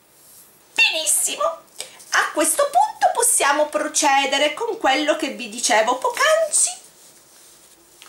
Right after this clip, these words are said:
Quindi di adagiare tutto attorno, vedete, così.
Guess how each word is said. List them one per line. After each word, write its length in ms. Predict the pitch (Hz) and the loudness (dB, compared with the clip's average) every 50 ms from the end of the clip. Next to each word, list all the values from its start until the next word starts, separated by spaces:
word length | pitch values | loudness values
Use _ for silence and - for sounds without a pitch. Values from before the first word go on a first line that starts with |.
| - - - - - - - - - - - | -16 -14 -16 -16 -18 -20 -20 -20 -20 -20 -12
Quindi 500 | - 294 277 233 240 247 262 302 587 640 - - - - - - - - - - | -8 -6 -6 -6 -6 -6 -6 -6 -6 -8 -12 -16 -20 -20 -20 -20 -20 -20 -18 -12
di 220 | 202 247 240 262 - - - - - - | -10 -10 -10 -10 -6 -2 0 2 2 2
adagiare 880 | - 277 233 208 190 180 214 202 185 180 170 180 185 220 254 - - - | 0 -2 -2 -4 -4 -2 0 2 4 4 4 2 2 0 -4 -6 -10 -12
tutto 460 | - 640 640 622 - - - - 277 | -8 -8 -8 -8 -10 -8 -6 -2 0
attorno, 840 | 226 226 - - - - 226 202 190 185 196 214 247 285 392 453 554 554 | 0 0 -2 -4 -8 -6 -4 -2 0 0 0 -2 -2 -2 -4 -4 -4 -2
vedete, 540 | 403 262 202 247 285 392 403 - 508 494 - | -4 -4 -2 -2 -2 -2 -2 -4 -6 -6 -2
così. 440 | - 330 302 277 - - 294 - | 0 2 2 2 2 -2 -4 -4